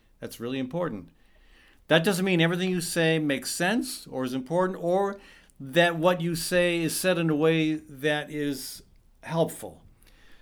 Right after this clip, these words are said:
Now, I, you know, I've, I've, again, I've done a lot of, a, a lot of activism of all types,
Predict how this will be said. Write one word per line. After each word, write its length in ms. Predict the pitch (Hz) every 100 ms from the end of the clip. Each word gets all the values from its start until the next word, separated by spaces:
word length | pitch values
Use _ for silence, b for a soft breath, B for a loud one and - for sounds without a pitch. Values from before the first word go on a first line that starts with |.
| b b b _ _ _ _ -
Now, 200 | 160 165
I, 220 | 170 170 - - B B
you 120 | 170 180
know, 260 | 170 - - -
I've, 160 | 160 147
I've, 140 | 135 - -
again, 240 | 156 156
I've 120 | 135 120
done 140 | 151
a 40 |
lot 460 | 135 127 131 151 147
of, 200 | 117 - _ _ -
a, 60 |
a 280 | 131 131 139
lot 420 | 143 156 190 185
of 80 | 156
activism 680 | 139 127 131 107 98 95 127
of 140 | 139
all 160 | 156 160
types, 540 | 160 110 95 - -